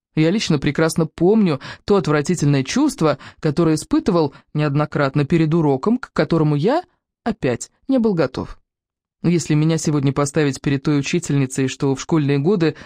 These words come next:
постоянно отчитывала меня, я не испытаю никакого страха, что бы она мне ни говорила. Но в детстве я не мог это вынести.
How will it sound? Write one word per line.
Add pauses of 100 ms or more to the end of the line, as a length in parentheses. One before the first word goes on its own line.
(180)
постоянно
отчитывала
меня, (460)
я
не
испытаю
никакого
страха,
что
бы
она
мне
ни
говорила. (280)
Но
в
детстве
я
не
мог
это
вынести.